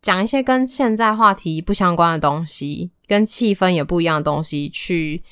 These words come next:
好像是想要跟对方有一个示好，或者是有一点调和那个气氛的感觉。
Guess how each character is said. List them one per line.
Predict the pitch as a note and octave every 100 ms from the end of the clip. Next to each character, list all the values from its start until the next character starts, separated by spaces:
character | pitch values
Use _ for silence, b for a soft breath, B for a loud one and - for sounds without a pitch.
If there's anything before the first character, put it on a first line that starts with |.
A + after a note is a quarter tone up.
| b b b b
好 | - E3+
像 | A3+ A3+
是 | A#3
想 | - D#3+
要 | D#3+
跟 | F3 F#3
对 | F#3+ F3
方 | F3 E3+
有 | D#3+
一 | -
个 | D3+
示 | - - E3+
好， | E3 -
或 | - F3+
者 |
是 | F3 F#3
有 | E3 D#3+
一 |
点 | F#3 E3 C#3+ - - _ _ _ _ _ _ -
调 | G3+ F3 G#3+
和 | A3 F#3+
那 | G3+
个 | F3+
气 | - F#3
氛 | E3 D3+
的 | C#3+
感 | - - D3+
觉。 | - E2 -